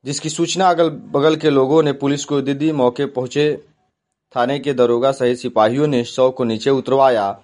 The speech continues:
और पंचनामा करा शव को कब्जे में ले पोस्टमार्टम के लिए भेज दिया। पुलिस का कहना है कि संदिग्ध परिस्थितियों में मौत हुई है कि कैसे हुई है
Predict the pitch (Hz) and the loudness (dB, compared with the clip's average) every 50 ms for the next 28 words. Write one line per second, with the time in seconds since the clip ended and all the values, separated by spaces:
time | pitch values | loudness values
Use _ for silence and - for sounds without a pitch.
0 | _ _ _ _ _ - 92 107 110 110 104 107 87 - _ _ _ _ - 139 | _ _ _ _ _ -6 -2 -2 -2 -2 -4 -6 -12 -14 _ _ _ _ -18 -16
1 | 139 127 131 135 131 135 147 160 151 131 139 120 113 113 113 120 - _ _ _ | -12 -6 -2 0 0 2 0 -2 -2 0 2 4 4 4 4 2 -2 _ _ _
2 | _ - - - - 147 143 151 151 135 131 120 135 127 120 123 139 151 143 131 | _ -14 -12 -2 0 2 2 2 0 -4 -4 0 0 0 0 2 0 0 0 0
3 | 120 120 117 117 127 123 123 - - 123 123 120 117 - 135 135 123 127 120 113 | -2 -2 -2 -2 -6 -6 -6 -6 -2 0 2 2 2 0 -6 -8 -6 -4 -2 -2
4 | 110 113 113 123 120 101 95 92 107 110 113 110 98 - - _ _ _ _ _ | -2 -2 -2 -2 -4 -4 -4 -4 0 2 4 4 2 0 -4 _ _ _ _ _
5 | _ _ _ _ _ _ _ _ _ _ _ _ _ _ _ _ 139 135 131 - | _ _ _ _ _ _ _ _ _ _ _ _ _ _ _ _ -8 -8 -8 -4
6 | - 139 123 123 123 123 123 120 120 123 139 131 120 - 127 123 120 127 123 123 | -2 -2 0 0 0 0 2 0 2 2 0 -2 -2 -2 -2 -2 -2 -4 -6 -12
7 | _ _ _ _ _ _ - 151 143 143 156 170 156 - 139 127 - - - 143 | _ _ _ _ _ _ -4 -4 -4 -4 -6 -8 -6 -6 -6 -6 -6 -8 -6 -6
8 | 147 151 147 131 120 120 127 - _ _ _ - 127 135 143 147 - - 143 143 | -4 -4 -2 -4 -4 -4 -6 -10 _ _ _ -4 -2 0 0 -2 -2 -4 -4 -4
9 | 147 147 147 143 143 131 123 - 131 123 123 - - 165 156 139 135 135 127 123 | -2 0 -2 -2 -2 -6 -2 2 2 2 2 2 0 0 0 0 0 0 2 2
10 | 117 127 117 117 - | 2 2 2 -2 -6